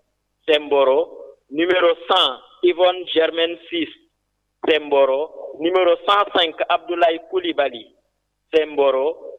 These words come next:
Numéro cent quatre-vingt-quinze, Fatou Anne Aram Faye, Sem-, Semboro. Numéro cent vingt-huit,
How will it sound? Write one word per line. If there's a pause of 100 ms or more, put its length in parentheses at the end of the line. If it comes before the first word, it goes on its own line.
Numéro (420)
cent
quatre-vingt-quinze, (100)
Fatou
Anne
Aram (120)
Faye, (720)
Sem-, (160)
Semboro. (1000)
Numéro
cent
vingt-huit,